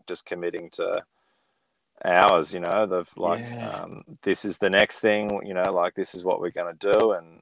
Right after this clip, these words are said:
Speaker 1: you know, what, is there any other options, you know, and, um, even down to, you know, like, this teacher's doing this, what should we, you know, show them in terms of getting that to change, or, um,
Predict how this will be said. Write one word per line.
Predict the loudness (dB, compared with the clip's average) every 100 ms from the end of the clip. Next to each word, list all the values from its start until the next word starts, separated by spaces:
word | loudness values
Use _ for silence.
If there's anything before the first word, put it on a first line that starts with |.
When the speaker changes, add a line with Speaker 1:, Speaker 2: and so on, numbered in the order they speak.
| _
Speaker 1:
you | -14
know, | -10 -10
what, | -10 -12 -14
is | -8
there | -6 -6
any | -6 -4
other | -2 -2 -4 -6 _ _ _ _ _ _ _ _ 2
options, | 4 4 2 -2 -2 -8 -8
you |
know, | -4 -2 -2
and, | -4 -8
um, | -10 -10 -14 -20 -20 _ _ _ _ _ _ _ -14 -6
even | -4 -4
down | 0 2 2
to, | -2 0 0
you | -2
know, | -4 -2
like, | 0 -2
this | -4 -10
teacher's | -4 -4 -4 -8
doing | -4 -4 -2
this, | -4 -4 -2
what | -4 -4
should | -8 -6
we, | -6 -4 -6 -10 -16
you |
know, | -8 -6 -6 _ _ _ _
show | -6 4 4 4
them | 0 -6
in | -8
terms | -8 -8 -10
of | -12 0
getting | 0 0 0
that | 0 0
to | -8
change, | 0 2 4 0 -4 -6
or, | -4 -6 -8 _ _ _ _ _ _ _ -10
um, | -8 -6 -8 -12 -16 -20